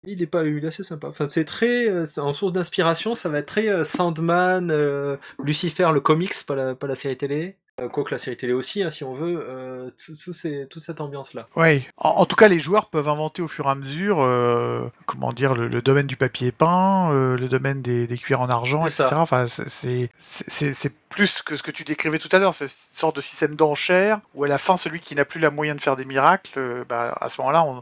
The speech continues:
Speaker 2: on dépile, comme tu disais, et on, on, on résout le, l'affrontement, quoi.
Speaker 1: Après, le créa-, créer des puissances, bah, un, un, une, une puissance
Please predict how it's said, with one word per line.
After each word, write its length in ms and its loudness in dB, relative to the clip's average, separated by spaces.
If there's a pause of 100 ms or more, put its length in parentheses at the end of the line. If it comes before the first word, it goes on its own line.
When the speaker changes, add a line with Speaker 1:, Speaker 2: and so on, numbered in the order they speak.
(100)
Speaker 2:
on 140 -14
dépile, 400 -2
comme 160 0
tu 120 -10
disais, 540 0
et 60 2
on, 240 -8
on, 140 -12 (240)
on 60 -12
résout 420 -2
le, 140 0
l'affrontement, 480 -6
quoi. 200 -14 (160)
Speaker 1:
Après, 240 0
le 100 2
créa-, 360 0
créer 220 2
des 120 2
puissances, 440 -4
bah, 200 0
un, 120 0
un, 240 -10
une, 420 -6
une 180 -4
puissance 480 -6